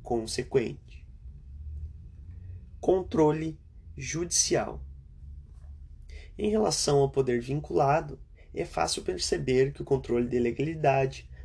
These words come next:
a cargo do judiciário terá muito mais efetividade.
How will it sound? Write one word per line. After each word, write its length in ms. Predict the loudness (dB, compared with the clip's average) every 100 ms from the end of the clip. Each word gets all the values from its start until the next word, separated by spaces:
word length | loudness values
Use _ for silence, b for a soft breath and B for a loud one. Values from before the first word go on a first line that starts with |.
| -6
a 100 | -6
cargo 380 | 4 4 4 2
do 120 | 0
judiciário 720 | 0 -4 0 6 6 6 2 b b
terá 240 | 0 2 2
muito 720 | 0 -2 0 -2 -4 -4 -4
mais 500 | 0 2 2 -2 -6
efetividade. 1000 | -4 -4 -6 -8 -4 2 2 2 -2 -8